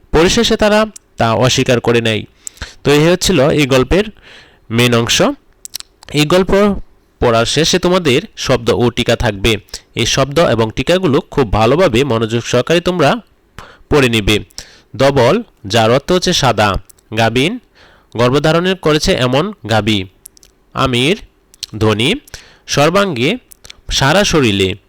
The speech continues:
কদম, শপথ, স্বর্গীয় দূত,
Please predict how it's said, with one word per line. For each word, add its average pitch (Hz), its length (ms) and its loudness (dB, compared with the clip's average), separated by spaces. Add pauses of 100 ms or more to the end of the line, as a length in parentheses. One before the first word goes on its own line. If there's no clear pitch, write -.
(960)
কদম, 123 500 0 (640)
শপথ, 110 540 0 (720)
স্বর্গীয় 165 480 0
দূত, 165 320 2